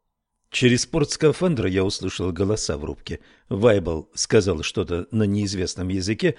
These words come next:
и кадр ответил: «Что-то приближается.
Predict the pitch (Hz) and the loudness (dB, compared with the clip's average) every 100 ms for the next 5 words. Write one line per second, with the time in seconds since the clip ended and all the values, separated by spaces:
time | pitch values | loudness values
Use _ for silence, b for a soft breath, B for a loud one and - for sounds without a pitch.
0 | B B - 139 - 139 123 123 117 117 | B B 4 4 6 4 6 2 2 0
1 | 107 107 - _ _ _ _ - - 120 | 2 0 -2 _ _ _ _ -6 -2 0
2 | - 104 101 - 110 98 120 104 85 80 | 2 2 2 0 0 2 0 0 -2 -4
3 | - 123 | -8 -10